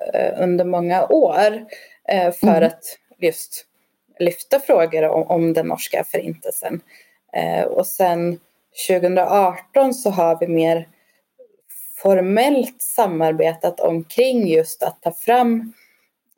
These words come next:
Speaker 1: eh, hågkomstresor till minnesplatser för nazismens offer i Norge.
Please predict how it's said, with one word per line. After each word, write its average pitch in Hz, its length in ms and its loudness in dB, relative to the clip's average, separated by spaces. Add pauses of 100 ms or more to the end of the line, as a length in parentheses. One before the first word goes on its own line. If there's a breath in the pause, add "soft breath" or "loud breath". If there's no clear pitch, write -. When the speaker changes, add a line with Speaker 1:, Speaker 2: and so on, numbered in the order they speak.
Speaker 1:
eh, 202 200 2
hågkomstresor 165 840 0
till 170 440 0
minnesplatser 160 960 -2
för 151 320 -2 (420 soft breath)
nazismens 156 580 -4
offer 151 380 -2 (460)
i 180 120 4
Norge. 185 480 2